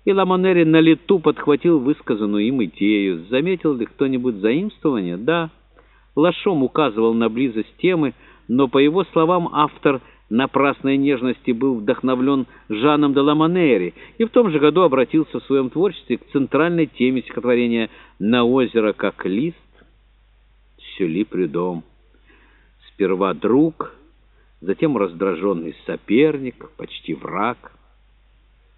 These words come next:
Что польза восстанавливать истину? Он, Ла Монери, ничем ему не обязан. У этого Лукреция буржуазии не имя, а какое-то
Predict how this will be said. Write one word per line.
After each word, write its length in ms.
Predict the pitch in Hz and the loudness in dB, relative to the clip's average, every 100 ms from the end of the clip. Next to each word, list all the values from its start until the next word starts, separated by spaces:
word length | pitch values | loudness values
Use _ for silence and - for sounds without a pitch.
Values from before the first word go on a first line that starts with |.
| _ _ _ _ _ _ _ _ _ | _ _ _ _ _ _ _ _ _
Что 300 | - - 165 | -12 0 0
польза 440 | - 160 165 135 139 | 4 4 4 2 0
восстанавливать 760 | 127 - 123 143 135 127 117 | 0 0 2 2 2 0 0
истину? 640 | 113 123 - 107 92 85 - - | -2 -4 -6 -6 -6 -8 -8 0
Он, 380 | 170 185 131 101 | 2 2 0 0
Ла 260 | 104 113 | 2 2
Монери, 640 | 113 113 123 143 131 117 - - _ _ 98 | 0 0 2 2 2 0 -2 -20 _ _ -4
ничем 500 | 104 110 - 160 151 | -2 -2 -2 -2 0
ему 240 | 113 107 | 0 0
не 160 | 101 98 | 0 -2
обязан. 600 | 92 80 110 101 87 76 _ _ _ _ - - _ | -2 -2 -2 -4 -8 -12 _ _ _ _ -20 -20 _
У 80 | 110 | 2
этого 260 | 156 196 185 | 2 2 2
Лукреция 840 | 185 - 160 190 - 175 175 170 - _ - | 2 4 2 2 0 2 4 2 -4 _ -6
буржуазии 1000 | 104 143 123 147 143 123 180 180 180 156 _ _ _ _ - | 0 0 2 4 2 0 -2 -2 -2 -4 _ _ _ _ -2
не 480 | 131 147 156 180 | 2 2 2 0
имя, 260 | 190 175 160 | 2 2 2
а 40 | |
какое-то 580 | 143 127 160 143 156 139 | 0 2 4 4 2 2